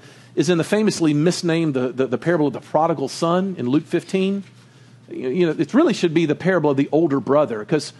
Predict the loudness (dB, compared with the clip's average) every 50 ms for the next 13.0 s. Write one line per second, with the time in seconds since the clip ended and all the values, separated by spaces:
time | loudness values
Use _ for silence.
0 | -20 -20 -20 -2 0 2 2 4 4 4 4 4 4 4 4 4 4 6 4 4
1 | 4 4 2 0 0 0 2 2 2 2 0 -2 -2 -2 -2 -2 -2 -2 -2 0
2 | 0 2 2 0 -2 0 0 2 2 2 0 -2 -2 -2 -2 0 2 2 2 2
3 | 0 -2 -4 -2 -2 -2 -2 -2 -4 -6 -6 -10 -4 -2 0 2 2 0 -2 -6
4 | -4 -2 -2 0 0 -2 -4 -6 -8 -8 -8 -10 -12 -14 -18 -20 -20 -20 -20 -20
5 | -20 -8 -6 -2 0 2 2 4 4 2 0 2 2 2 2 2 0 -2 -4 -6
6 | -12 -20 -20 -20 -20 -10 -4 -2 -2 0 0 0 0 0 -2 -2 -2 -2 -2 -4
7 | -4 -6 -6 -6 -8 -14 -18 -20 -20 -20 _ _ -20 -20 -20 -20 -20 -20 -20 -20
8 | -20 _ -14 -10 -4 0 2 2 4 4 2 2 2 2 2 2 2 2 0 0
9 | 2 2 2 2 0 0 0 0 0 2 2 2 2 0 0 -2 -2 -4 -4 -2
10 | -2 0 2 2 2 0 0 2 2 2 2 2 -2 -8 -20 -20 -20 -6 -4 -2
11 | -2 -2 0 0 0 2 2 0 2 2 2 2 2 2 0 0 0 0 0 0
12 | 2 2 0 0 0 0 0 2 2 2 2 2 2 0 0 -4 -6 -10 -12 -14